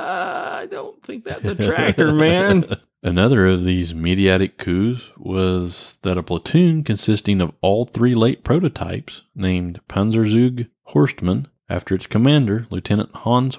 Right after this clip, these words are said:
Speaker 2: Horstmann, was deployed in Norway, notably to give the impression of a larger production. Similar disinformation operations had been also successfully performed with the Heinkel one hundred fighter, uh, despite the appearance in Spain of the B F one oh nine.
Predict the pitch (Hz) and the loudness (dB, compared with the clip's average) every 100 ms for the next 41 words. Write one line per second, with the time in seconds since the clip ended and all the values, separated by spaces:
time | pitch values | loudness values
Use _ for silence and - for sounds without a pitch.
0 | - 190 - - 107 131 - - 101 87 | -4 -4 -2 -2 -2 -4 -10 -10 -8 -6
1 | - - 90 98 110 113 120 170 165 82 | -8 -2 2 4 4 2 2 2 0 -2
2 | 82 123 - _ - 90 90 98 101 110 | -6 -8 -12 _ -10 -2 0 2 2 0
3 | 110 110 101 107 117 117 113 113 - 120 | 0 -2 2 2 2 0 0 -2 0 -4
4 | 127 117 98 117 135 143 143 170 - - | -2 0 0 0 -2 0 -2 -4 -8 -18
5 | - _ - - 160 185 101 90 87 90 | -20 _ -10 0 4 4 4 4 2 0
6 | 87 87 82 82 92 87 85 - 82 85 | 0 0 0 0 -2 -2 -2 -2 0 -2
7 | - 135 143 - - - 92 95 92 175 | -2 -6 -6 -14 -10 -2 0 2 4 2
8 | - 98 92 - - 92 92 90 85 - | 4 0 0 -6 -2 -2 0 -2 -4 -6
9 | - 82 85 117 - _ _ - - - | -6 -4 -2 -4 -8 _ _ -8 -6 -6
10 | 87 92 101 107 117 - 104 107 113 123 | -4 0 0 0 -2 -2 -2 0 2 2
11 | 123 - 139 156 92 117 - _ 98 90 | 0 0 0 2 -2 -6 -10 _ -10 -10
12 | 95 - - 87 92 - 98 95 101 - | -10 -10 -2 0 0 0 2 2 -2 -10
13 | - 101 107 107 104 - 127 127 113 107 | -4 0 0 0 -2 0 2 2 2 0
14 | 101 98 104 104 110 104 113 123 113 123 | -2 0 2 2 2 -2 -2 0 -2 -4
15 | - - | -8 -14